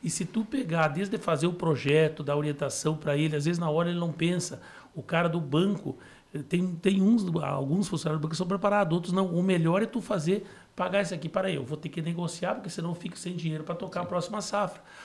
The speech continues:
Speaker 1: Agora, ah, garante que saia outra, mas até não garantir, então por isso as operações foram passadas pra agosto,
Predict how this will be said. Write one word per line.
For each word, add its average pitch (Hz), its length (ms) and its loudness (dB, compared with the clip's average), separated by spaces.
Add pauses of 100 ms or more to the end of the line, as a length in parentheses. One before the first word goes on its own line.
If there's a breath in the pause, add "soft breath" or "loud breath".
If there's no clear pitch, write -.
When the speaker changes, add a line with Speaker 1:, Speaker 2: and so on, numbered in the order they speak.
(140 loud breath)
Speaker 1:
Agora, 160 360 2 (200 loud breath)
ah, 196 160 4
garante 196 560 4
que 208 160 -2
saia 185 360 4
outra, 170 320 2
mas 139 180 -2
até 143 260 -2
não 175 160 0
garantir, 156 640 0 (260 loud breath)
então 156 240 -2
por 160 180 -2
isso 165 200 -2
as 165 80 -6
operações 160 540 -4
foram 175 140 -6
passadas 143 400 -2
pra 190 120 0
agosto, 196 520 0